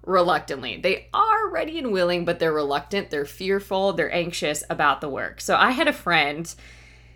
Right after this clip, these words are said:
that had been referred. Somebody said, "I think you need to give this coach a call." And that suggestion made that person really see and recognize that for their friend to refer them to a coach, that they, their friend must notice that something is not working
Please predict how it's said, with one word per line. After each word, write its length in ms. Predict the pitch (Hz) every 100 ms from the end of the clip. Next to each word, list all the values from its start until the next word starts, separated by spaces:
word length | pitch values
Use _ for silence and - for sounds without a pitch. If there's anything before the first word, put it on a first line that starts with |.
| - -
that 160 | - 196
had 140 | 226
been 260 | 202 196 180
referred. 680 | 175 175 - 214 190 147 143
Somebody 280 | 208 202
said, 240 | 208 196 165
"I 60 |
think 220 | 165 226 254
you 100 | 254
need 220 | 190 185
to 120 | -
give 640 | 170 160 151 151 156 165 - -
this 380 | - 160 151 147
coach 680 | - - 160 131 - - - -
a 60 | -
call." 640 | - 302 247 117 - - - - - - -
And 140 | - 175
that 180 | 233
suggestion 600 | - 302 220 202 202 202 185
made 180 | 165
that 220 | 170 160 -
person 720 | 185 170 - 151 147 156 165 - - - - - - - - -
really 340 | - 190 277 285
see 400 | - - 165 170
and 140 | 165
recognize 680 | 147 151 185 180 190 202 202
that 240 | 180 151
for 160 | - 165
their 340 | 156 165 269
friend 480 | 339 - 165 151 156
to 120 | -
refer 340 | 170 160 185 170
them 220 | 160 156
to 220 | - 165
a 60 | 135
coach, 580 | - 202 160 123 - -
that 340 | 151 143 143
they, 340 | 156 160 165 -
their 180 | 170
friend 400 | 160 - 196 160
must 240 | 151 147 -
notice 360 | 151 135 135
that 140 | - 143
something 380 | 147 143 147 139
is 100 | 131
not 200 | 135 139
working 540 | 139 117 135 131 143